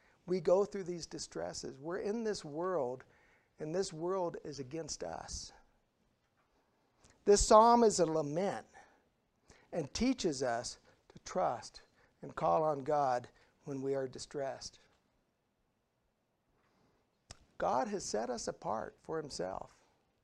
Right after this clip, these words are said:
Know that. Trust in that. We too are his chosen. It is God who has chosen us.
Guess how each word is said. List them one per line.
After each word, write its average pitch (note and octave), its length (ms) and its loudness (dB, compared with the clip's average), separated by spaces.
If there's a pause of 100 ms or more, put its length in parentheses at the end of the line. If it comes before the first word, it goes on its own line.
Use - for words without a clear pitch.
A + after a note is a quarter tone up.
(1900)
Know B3+ 280 -6
that. A#2 320 -10 (640)
Trust C#4+ 440 -4
in C3 180 -6
that. A#2 300 -12 (920)
We D4 220 12
too D#4 320 6
are C4 180 12
his A3+ 220 4
chosen. A3 640 6 (600)
It B3 180 12
is A3+ 240 8 (520)
God C4 560 12 (120)
who A#3 160 4
has F#3 240 4
chosen B3+ 500 2
us. - 600 0